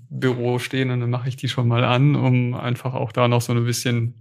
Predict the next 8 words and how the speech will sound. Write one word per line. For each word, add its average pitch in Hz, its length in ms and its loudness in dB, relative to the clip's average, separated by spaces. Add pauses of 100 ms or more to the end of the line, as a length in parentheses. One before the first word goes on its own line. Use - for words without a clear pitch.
(440)
andere 127 340 6
Sinneswahrnehmungen, 120 960 6
Sinnesreize 120 880 2
bewusst 127 440 4
mit 120 140 2
reinzubringen. 117 720 -2
Aber 117 500 2
auf - 420 -2